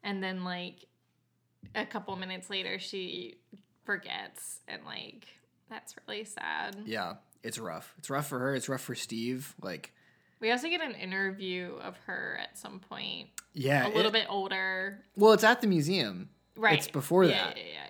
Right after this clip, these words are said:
Speaker 1: yeah.
Speaker 2: 'Cause she says that she, like,
Speaker 1: Married.
Speaker 2: marries somebody else.
Speaker 1: Which, that was rough to hear.
Speaker 2: Right. Yeah, if it was rough for us, I'm sure it was even more rough for Steve. And, uh, she has that line where she's like,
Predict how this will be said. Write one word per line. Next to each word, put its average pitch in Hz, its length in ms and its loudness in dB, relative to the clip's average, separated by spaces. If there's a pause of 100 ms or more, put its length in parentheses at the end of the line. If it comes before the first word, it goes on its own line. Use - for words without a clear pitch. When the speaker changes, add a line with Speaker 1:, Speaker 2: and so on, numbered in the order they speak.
Speaker 1:
yeah. 80 140 -16
Speaker 2:
'Cause 127 340 0
she 131 160 -4
says 120 300 -2
that 110 180 -4
she, 107 360 -4
like, 101 220 -6
Speaker 1:
Married. 117 160 -6
Speaker 2:
marries 110 360 -4
somebody 104 360 -4
else. 107 360 -4
Speaker 1:
Which, 196 180 -14
that 196 160 -4
was 190 200 -14
rough 202 220 -16
to 226 100 -14
hear. 220 420 -14 (580)
Speaker 2:
Right. - 140 -12 (720)
Yeah, 104 120 -8
if 104 100 -14
it - 20 -4
was 117 160 -6
rough 123 220 -4
for 117 160 -8
us, 123 180 -4
I'm 101 80 -10
sure 117 240 -10
it 87 60 -8
was 98 240 -12
even 107 160 -12
more 104 180 -12
rough 101 200 -14
for - 120 -20
Steve. 101 500 -12 (540)
And, 127 220 -4
uh, 117 280 -2
she 143 180 -4
has 180 260 2
that 147 280 4
line 117 540 -2
where 110 100 -4
she's 107 260 -10
like, 107 280 -6